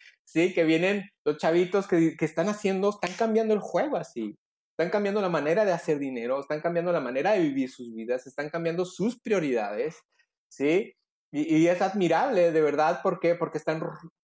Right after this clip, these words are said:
siendo esta, este recurso más intenso todavía para terminar de romper esas estructuras que no, no estamos sosteniendo bien, que nos han llevado a muchísimas problemáticas ambientales,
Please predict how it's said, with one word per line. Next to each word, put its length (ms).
siendo 480
esta, 420
este 300
recurso 520
más 340
intenso 420
todavía 260
para 220
terminar 400
de 60
romper 320
esas 280
estructuras 640
que 120
no, 480
no 120
estamos 600
sosteniendo 720
bien, 400
que 120
nos 140
han 140
llevado 400
a 80
muchísimas 540
problemáticas 840
ambientales, 880